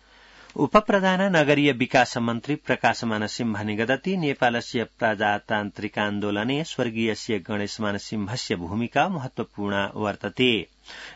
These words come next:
नेपाली कांग्रेस दलस्य संस्थापकस्य षट्चत्वारिंशदुत्तर द्विसहस्रतम विक्रम वर्षस्य जनान्दोलनस्य सर्वोच्च नेतुश्च गणेश सिंह,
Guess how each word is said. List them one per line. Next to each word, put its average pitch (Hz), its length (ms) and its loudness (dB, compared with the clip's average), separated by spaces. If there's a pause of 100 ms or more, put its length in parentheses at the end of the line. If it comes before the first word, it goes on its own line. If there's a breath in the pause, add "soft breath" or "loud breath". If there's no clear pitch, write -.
नेपाली 107 340 0
कांग्रेस 104 400 -4
दलस्य 110 420 -2
संस्थापकस्य 123 1200 -2 (240 soft breath)
षट्चत्वारिंशदुत्तर 104 1600 -2
द्विसहस्रतम 104 840 -4
विक्रम 101 400 -4
वर्षस्य 113 640 -4
जनान्दोलनस्य 110 1120 0
सर्वोच्च 131 520 -2
नेतुश्च 104 560 -4
गणेश 117 500 -2
सिंह, 107 400 -6